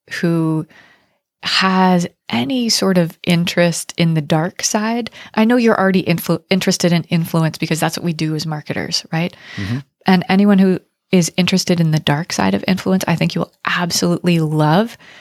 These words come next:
Speaker 1: this book by Maria Konnikova called The Confidence Game. It's a New York Times bestseller. She is a brilliant writer. She actually has a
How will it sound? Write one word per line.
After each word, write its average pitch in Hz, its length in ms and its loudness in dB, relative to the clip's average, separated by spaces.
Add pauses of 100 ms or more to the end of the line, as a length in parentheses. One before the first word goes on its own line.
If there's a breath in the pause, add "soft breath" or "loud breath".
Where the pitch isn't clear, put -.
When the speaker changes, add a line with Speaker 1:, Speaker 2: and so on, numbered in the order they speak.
(140 loud breath)
Speaker 1:
this 185 140 2
book 175 220 0
by 170 160 2
Maria 160 360 2
Konnikova 160 760 -2
called 165 200 -2
The 170 80 -2
Confidence 156 580 -2
Game. - 320 -4 (460 loud breath)
It's - 200 0
a 170 80 4
New 165 140 2
York 180 160 2
Times 165 360 0
bestseller. 151 760 -2
She - 160 -4
is 165 160 0
a 165 80 -2
brilliant 170 920 0
writer. 151 460 -2 (340 loud breath)
She - 280 0
actually 202 680 0 (220 loud breath)
has 175 440 0 (140)
a 156 240 0